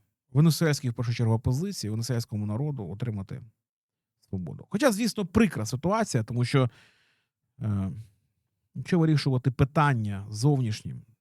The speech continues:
тиском, це має бути максимально органічно зроблено, щоб справді опозиція, народ і все інше, а не штики американські, е, багнети. Тому що, м, це насправді прикро, коли народ не може себе захистити і свою демократію, свободу. От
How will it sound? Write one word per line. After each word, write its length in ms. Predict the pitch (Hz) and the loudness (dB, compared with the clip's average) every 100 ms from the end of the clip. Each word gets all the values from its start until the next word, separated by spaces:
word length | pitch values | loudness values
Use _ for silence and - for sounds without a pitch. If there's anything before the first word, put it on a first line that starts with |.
| _ | _
тиском, 420 | - - - 113 - _ _ _ | -8 -8 -8 -14 -16 _ _ _
це 120 | - | -4
має 360 | 123 113 123 131 | -2 0 0 0
бути 200 | 127 123 | 0 -2
максимально 460 | 120 - 135 123 117 | -4 -2 -2 2 2
органічно 500 | 113 120 82 - 90 | 2 2 -2 -10 -8
зроблено, 520 | 101 76 76 - - | -8 -8 -10 -12 -16
щоб 160 | - 113 | -14 -12
справді 300 | - 110 104 | -6 -4 0
опозиція, 600 | 107 110 135 190 - 98 | 6 6 6 -4 -6 -6
народ 400 | 101 127 175 139 | -4 -4 -4 -8
і 60 | 156 | -10
все 220 | - 98 | -14 -8
інше, 460 | 147 156 - - 113 | -4 -4 -6 -16 -14
а 60 | 101 | -14
не 300 | 98 73 98 | -12 -12 -14
штики 320 | - 107 92 | -16 -14 -12
американські, 600 | 80 82 - - - _ _ _ _ _ _ _ _ _ | -12 -14 -16 -20 -20 _ _ _ _ _ _ _ _ _
е, 200 | - - - | -16 -16 -14
багнети. 480 | 104 107 98 85 - _ _ | -10 -8 -8 -8 -14 _ _
Тому 280 | - 147 165 | -4 0 2
що, 220 | 156 160 | 2 2
м, 680 | 147 135 - 123 131 135 131 143 | 2 0 -6 -6 -2 -2 -4 -4
це 140 | 277 | -6
насправді 460 | 175 131 143 135 127 | -4 -4 -2 -2 -2
прикро, 400 | 139 117 - 95 | -4 -6 -10 -12
коли 240 | 101 104 | -10 -10
народ 460 | 98 90 110 117 110 | -8 -4 -2 -2 -4
не 60 | 98 | -4
може 240 | 98 101 | -4 -4
себе 220 | 95 95 | -6 -8
захистити 540 | 92 98 104 - 107 - | -8 -10 -14 -12 -10 -10
і 40 | |
свою 220 | - 87 | -10 -10
демократію, 540 | 95 160 98 98 90 - | -10 -10 -8 -10 -10 -14
свободу. 460 | - 87 76 - _ _ _ _ _ _ - | -14 -16 -16 -18 _ _ _ _ _ _ -12
От 140 | 190 | -10